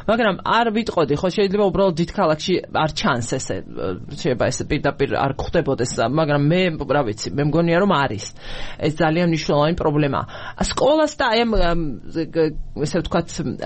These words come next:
ბავშვის, ა, გამოკوئების ნა-, საკითხს რომ გავცდეთ.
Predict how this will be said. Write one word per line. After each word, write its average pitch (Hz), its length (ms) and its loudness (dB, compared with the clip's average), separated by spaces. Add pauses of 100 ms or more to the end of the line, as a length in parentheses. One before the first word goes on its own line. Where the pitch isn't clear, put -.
(100)
ბავშვის, 190 640 2 (260)
ა, 151 180 4 (300)
გამოკوئების 190 680 2
ნა-, 170 260 2 (280)
საკითხს - 520 -2
რომ 233 140 4
გავცდეთ. - 560 0